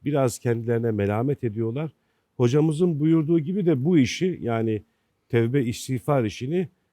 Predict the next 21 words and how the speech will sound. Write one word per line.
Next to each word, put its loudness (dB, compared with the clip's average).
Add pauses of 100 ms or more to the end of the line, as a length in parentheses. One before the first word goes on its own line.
(140)
kıyamete 4
bırakmayalım 0
diyor. -4 (440)
Vakit -2
daraldı 4
ama 6
hocam, 2
daha 4
geniş 4
bir 0
vakitte -2
konuşmak -2
üzere 0
şimdi. -8 (500)
Kıyamet 2
dediğimiz 2
şeyden -2 (720)
anladığımız 6
bir 0
şey 0
var. -2